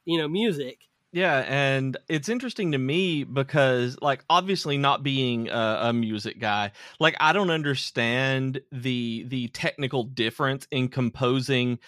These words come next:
Speaker 2: for what would be normal video game music versus, like, what would be possible on the N E S and Famicom with the chip tunes and things like that.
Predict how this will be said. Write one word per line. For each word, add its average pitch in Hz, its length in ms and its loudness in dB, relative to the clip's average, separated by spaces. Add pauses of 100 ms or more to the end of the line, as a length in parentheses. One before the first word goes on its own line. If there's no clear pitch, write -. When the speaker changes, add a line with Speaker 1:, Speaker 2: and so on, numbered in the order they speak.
(200)
Speaker 2:
for 127 680 2
what 143 340 2
would 139 200 -2
be 135 160 2
normal 123 380 2
video 117 300 0
game 123 240 0
music 123 360 0
versus, 123 400 -4
like, 113 160 -4
what 120 160 2
would 120 120 -2
be 123 200 -2
possible 120 560 0
on 113 140 4
the 117 140 -2
N 117 140 0
E 107 180 -2
S 113 280 0
and 113 120 -6
Famicom 113 600 0
with 110 160 -2
the 101 80 -10
chip - 280 -2
tunes 127 400 0
and 123 120 -10
things 127 180 -2
like 110 200 -4
that. 123 360 0